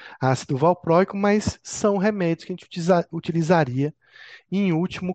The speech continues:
caso, em pacientes muito refratários.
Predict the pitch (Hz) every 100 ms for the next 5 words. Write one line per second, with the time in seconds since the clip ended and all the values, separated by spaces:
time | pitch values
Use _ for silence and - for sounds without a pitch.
0 | - 151 135 143 143 131 127 139 127 -
1 | 139 - 131 123 139 160 139 127 - 123
2 | - 107 - -